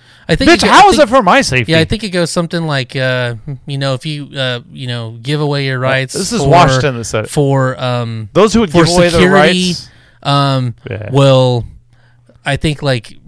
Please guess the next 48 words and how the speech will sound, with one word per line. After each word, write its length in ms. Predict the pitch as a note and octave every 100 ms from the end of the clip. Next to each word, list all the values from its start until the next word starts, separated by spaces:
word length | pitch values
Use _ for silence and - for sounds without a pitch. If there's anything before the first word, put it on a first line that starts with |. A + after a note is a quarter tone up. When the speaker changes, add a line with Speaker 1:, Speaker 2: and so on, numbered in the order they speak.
| B2 - -
Speaker 1:
will 180 | C#3 C3+
have 220 | D3 D3
neither, 600 | C3 C3+ C#3+ A2+ G2 C#3 A#2+
right? 260 | B2 B2+
It's, 140 | A#2+ D#3+
it's 180 | C3+
something 260 | - D#3+ E3
in 60 | D3+
the 100 | C#3+
effect 320 | B2 D3+ C3+
of, 80 | B2+
like, 200 | B2 A#2
if 80 | A#2+
you're 80 | C#3
giving 240 | D#3 D#3+
it 100 | D3+
away, 260 | C3+ C3+ C3+
you're 120 | B2+
gonna 160 | B2+ A#2+
have, 320 | B2+ B2 A2+ _ _ _ _ -
you're 140 | D3
gonna 140 | D#3 C3+
have 220 | D3 C3
neither. 380 | C#3 C#3 B2+ A#2+
Like, 140 | A#2+
it's 300 | C3+ D3 B2+
just, 240 | F#3 - D#3
it's 160 | D3
stupid. 380 | - A#3 B3+ D#3
Like, 240 | B2+ G#2+ _ _ _ _ _ -
you, 120 | E3+
'cause, 240 | G3 D3+
'cause 260 | - G3 D#3
you're 160 | E3+ D#3
still 580 | - - A#3+ G3 F3 -
not 200 | D#3 D#3+
gonna 200 | D#3+ C#3+
be 320 | D3 C#3+ C#3
secure, 340 | - B2+ D3
and 120 | C#3+ B2+
you're 140 | C3+
also 260 | F3 - C3
not 160 | B2+
gonna 140 | C3 B2
have 160 | B2+
your 100 | A#2
fucking 320 | G#2 C#3 - A2+
rights. 420 | B2+ A2 -